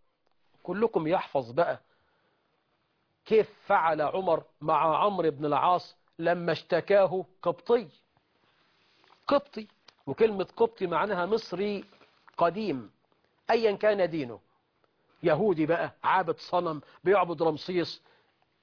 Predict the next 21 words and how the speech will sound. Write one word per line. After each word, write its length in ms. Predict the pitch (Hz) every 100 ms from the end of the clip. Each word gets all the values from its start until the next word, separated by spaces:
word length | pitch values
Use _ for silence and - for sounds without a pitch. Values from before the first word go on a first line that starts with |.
| -
مصري. 640 | 151 226 233 220 262 277 _ _ _ -
قبطي 340 | 240 - 226
يعني 240 | 208 165
مصري، 520 | 151 175 - 160 165 156 _ _ _ -
مش 180 | 139
يعني 220 | 196 196 185
نصراني، 720 | 170 - 170 175 170 165 156 _ _ _ _ -
لا، 180 | 170 - _ _ _ _ _ _
قبطي 340 | 262 302 - 254
يعني 260 | 202 190
مصري. 340 | 190 - - 101 _ _ _ _ _ _ _ - - _ -
واحد 280 | 247 208 190
من 80 |
القبط 400 | 185 156 226 220
النصارى، 560 | 170 160 143 175 175 190 _ _ _ _ _ - - -
شاب، 320 | - 165 180 - _ _ _ _ _ _ _ _ -
شارك 520 | 254 277 254 226 208
في 220 | 208 214
سباق، 520 | - 175 190 208 - - _ _ _ _ -
وكان 480 | 180 226 247 220
فيه 300 | 196 220 220